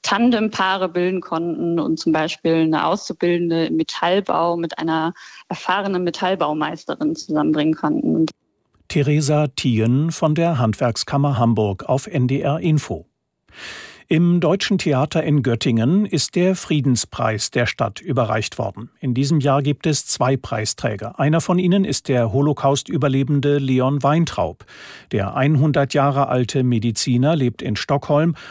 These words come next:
Speaker 2: und engagiert sich seit vielen Jahren in der Erinnerungsarbeit und im Kampf gegen Rechtsextremismus. Zweiter Preisträger ist das Netzwerk Schule ohne Rassismus,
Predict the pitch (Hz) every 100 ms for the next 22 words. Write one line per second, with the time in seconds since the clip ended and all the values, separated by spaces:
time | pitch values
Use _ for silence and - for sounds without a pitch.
0 | - - 160 - 180 151 135 165 175 170
1 | 156 - 143 143 - - 185 175 143 117
2 | 110 127 - 127 120 120 - 127 151 170
3 | 160 165 - 151 147 151 147 - 147 160
4 | 160 156 123 123 - 131 147 139 147 -
5 | - - 117 110 104 - - - - _
6 | _ _ - - - - - - 139 185
7 | 175 180 180 - 190 190 190 139 - 139
8 | 127 123 - 143 131 - - - - 147
9 | 151 160 160 - 135 151 147 117 107 -
10 | - - 156 170 -